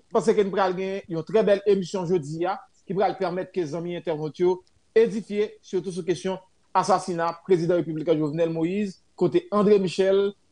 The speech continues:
pran pozisyon pou mande avèk madam matin moyiz pou l mete l disponib pou la jistis, e l gade l kòm yon antrav pa rapò avèk euh, li. Te se, se, se te yon temwen okilè pa rapò avèk asasina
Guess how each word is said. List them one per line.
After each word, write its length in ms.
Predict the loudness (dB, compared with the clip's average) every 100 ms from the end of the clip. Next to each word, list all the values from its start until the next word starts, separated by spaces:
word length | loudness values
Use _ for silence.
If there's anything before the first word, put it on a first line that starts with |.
| -20
pran 320 | -8 0 0 2
pozisyon 560 | -2 -2 -8 -10 -12 -14 _ _ -4
pou 80 | 0
mande 300 | 2 6 6 6 2 -2
avèk 300 | 0 -2 -6
madam 400 | -6 -2 -2 -4
matin 260 | -8 -8 -8
moyiz 340 | -4 -4 -4 -2
pou 100 | 0
l 60 |
mete 240 | 0 4 4
l 80 | 4 -2 _ -4
disponib 560 | -2 2 2 4 0 0
pou 80 |
la 140 | 0 0
jistis, 460 | -2 -6 -8 -6 2
e 80 | 4
l 400 | 6 4 2 0
gade 300 | -2 0 -2
l 60 | -2
kòm 220 | -8 -8
yon 160 | -14
antrav 400 | -10 -2 0 0 -6 _ -2
pa 100 | 0
rapò 260 | 0 -2 -4
avèk 320 | -2 -4 -4 -4
euh, 400 | -2 -2 -4 -6 _ _ -10
li. 80 | 0
Te 480 | 4 4 0 -4 -6
se, 160 | -4
se, 220 | -4 -2 -2
se 480 | -4 -8 -8 -6 -4
te 80 |
yon 140 | -4 -2
temwen 400 | -2 -2 -6 -10 _ -6
okilè 540 | -4 -2 -2 -2 -4 -8 -10
pa 100 | -6
rapò 220 | -6 -4 -6
avèk 240 | -4 -8
asasina 420 | -8 -10 -6 -6